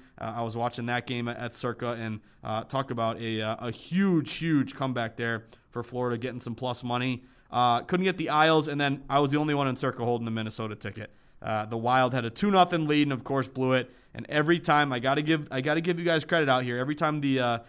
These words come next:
uh, the V G K score, they got all the cheerleaders and the guy in a Knights costume, and they go nuts. So, uh, you guys got something cooking here. Uh, but I would say good night, uh, in M L B. Uh, Houston, um, Astros in the over. Miami was a great, um, a great little kinda even money play.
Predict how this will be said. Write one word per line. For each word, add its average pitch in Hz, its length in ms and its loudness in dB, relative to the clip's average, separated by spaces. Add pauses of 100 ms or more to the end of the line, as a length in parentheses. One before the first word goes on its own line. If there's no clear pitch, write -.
(260)
uh, 120 200 2
the 127 100 -2
V 139 180 -2
G 139 160 -4
K 135 200 2
score, 131 380 0
they 113 120 -4
got 117 120 0
all 123 120 0
the 113 100 -6
cheerleaders 123 720 -2
and 113 200 -6 (200)
the 113 80 -12
guy 127 200 4
in 120 100 0
a 110 60 -4
Knights 120 280 -4
costume, 123 560 -2
and 113 100 -4
they 117 80 -4
go 117 200 -4
nuts. 110 400 -4
So, 107 320 -6
uh, 107 100 -4
you 117 160 -6
guys 143 160 -6
got 135 160 -4
something - 240 -12
cooking 113 320 -4
here. 107 260 -6 (360)
Uh, 120 140 0
but 135 120 -2
I 156 40 4
would 220 180 0
say 240 240 2
good 170 240 0
night, 190 280 0
uh, 151 320 2
in 139 120 -2
M 151 120 0
L 160 120 4
B. 165 320 2 (200)
Uh, 120 200 -4
Houston, 175 720 -2 (240)
um, 120 320 2
Astros 147 440 0
in 131 100 0
the 120 120 0
over. 156 480 4 (160)
Miami 139 480 2
was 143 160 0
a 139 60 0
great, 147 360 2 (200)
um, 131 380 0
a 123 80 -8
great 143 260 -2
little 139 180 0
kinda 143 280 -2
even 147 260 0
money 143 240 2
play. 151 380 2